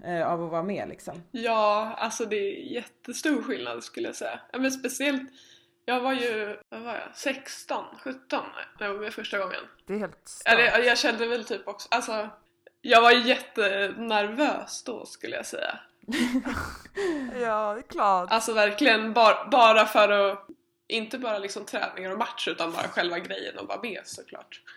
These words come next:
Speaker 2: Och sen så har det ju det försvunnit och bara varit träningar och match. Men, men nu känner jag typ, senaste året så har jag väl inte varit så nervös överhuvudtaget.
Speaker 1: Mm.
Speaker 2: Men det blir för att man hittar sin roll och mer,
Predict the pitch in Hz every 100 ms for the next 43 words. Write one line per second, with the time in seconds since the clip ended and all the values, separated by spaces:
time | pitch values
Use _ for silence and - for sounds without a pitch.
0 | _ _ _ - 208 208 214 220 247 240
1 | 214 208 196 190 190 - _ - - 208
2 | 202 196 - 190 190 190 185 190 190 185
3 | 185 - - 196 202 202 190 202 - 220
4 | 196 196 190 196 214 - - - 214 208
5 | 196 - - 208 220 240 - 214 190 190
6 | - 196 _ _ - 214 208 233 - -
7 | - - 202 190 185 - - 202 190 185
8 | 185 185 - 180 175 - - _ - 202
9 | 185 190 - - - 202 190 208 196 226
10 | - - 170 156 156 - 220 220 220 233
11 | 220 240 214 214 214 208 - 208 - 196
12 | 185 190 _ _ _ - 208 214 185 196
13 | 104 107 104 - - _ - 190 190 214